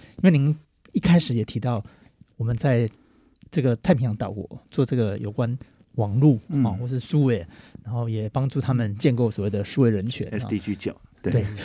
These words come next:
Speaker 1: <laughs>
Speaker 2: 基础建设及工业化。
Speaker 1: <laughs> 对，已经非常内化了，都知道是排名第九。<laughs> 您觉得除了资通讯、公卫跟环境之外，台湾有哪些强项，我们可以扣连S D G，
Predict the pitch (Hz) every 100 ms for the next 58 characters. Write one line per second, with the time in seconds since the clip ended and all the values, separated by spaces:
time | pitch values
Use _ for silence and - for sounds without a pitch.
0 | 143 110 110 170 - - - - 143 -
1 | 104 123 113 113 101 101 98 95 90 -
2 | - 117 98 123 151 127 147 - 160 151
3 | 123 143 127 - 131 101 120 117 127 117
4 | 123 - 113 127 127 139 165 - - 139
5 | - 110 - 123 117 104 - - - 196
6 | 247 247 - 151 143 139 131 - _ -
7 | 180 185 185 196 151 160 160 127 139 -
8 | 120 135 117 123 120 104 - - _ _
9 | - - 160 196 113 104 147 131 - 104
10 | 107 127 92 - 117 117 107 - - 139
11 | 131 - - 202 104 104 123 - 113 101
12 | 104